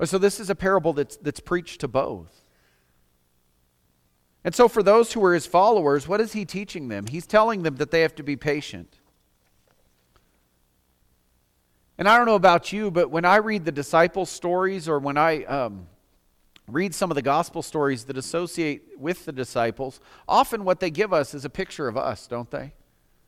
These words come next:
Of not being patient, of wanting things to happen faster than is part of God's plan, of wanting things to happen according to, to what, what we think needs to happen as a point, as opposed to what, what needs to happen.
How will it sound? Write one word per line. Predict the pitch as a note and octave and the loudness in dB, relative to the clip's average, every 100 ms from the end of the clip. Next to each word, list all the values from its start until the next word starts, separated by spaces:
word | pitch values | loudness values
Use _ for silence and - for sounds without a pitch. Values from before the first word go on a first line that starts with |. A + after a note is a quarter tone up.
| _ _ _ _ _ _ _ _ - | _ _ _ _ _ _ _ _ -8
Of | A#2+ | -2
not | C#3+ D#3+ B2+ | 0 0 0
being | C#3+ A2+ | -4 -6
patient, | G2 A#2+ A2 A2 G2+ | -4 -2 -2 -8 -10
of | A2+ | -6
wanting | B2+ D#3+ F3 D#3 | 0 0 0 -6
things | E3 D3+ - | -8 -10 -8
to | C3 | -4
happen | D3 D3+ - A#2 | -2 -2 -4 -8
faster | - C3+ C#3+ - C3 | -4 -2 -2 -6 -10
than | A#2+ A#2+ | -8 -8
is | A#2 | -8
part | - C3+ C3 | -4 -2 -2
of | A2+ | -4
God's | A#2 A#2 G#2+ | -2 -2 -4
plan, | - B2+ B2 A2+ | -10 -10 -6 -6
of | G#2+ | -4
wanting | C3+ E3 E3+ | -2 -2 -2
things | - D3+ B2+ | -6 -8 -8
to | C3+ | -8
happen | B2 C#3 C#3 A#2+ | -4 -4 -4 -8
according | A2+ D3+ D3 C#3 | -4 0 0 -2
to, | B2 A#2 - - - | -4 -4 -4 -14 -16
to | - | -6
what, | C#3+ D#3+ - B2+ | 0 0 0 -2
what | C#3+ D#3 | -2 0
we | D3+ A#3 | -4 -4
think | - D#3 G#2+ | -4 -8 -6
needs | B2+ B2+ - | -6 -8 -8
to | A2 | -6
happen | A2+ A#2 - A#2+ | -4 -2 -4 -10
as | G2 A#2+ | -10 -12
a | |
point, | A#2 D3+ D3 C3 | -10 -6 -6 -6
as | A#2+ B2+ | -8 -6
opposed | - D3+ - | -4 -4 -4
to | C3 | -6
what, | A#2+ G#2+ - _ _ | -4 -4 -6 _ _
what | D3 G#2 | -6 -4
needs | C3 D3 - - | -6 -10 -12 -10
to | F#2+ | -6
happen. | F2 D2+ - E2 | -6 -8 -14 -20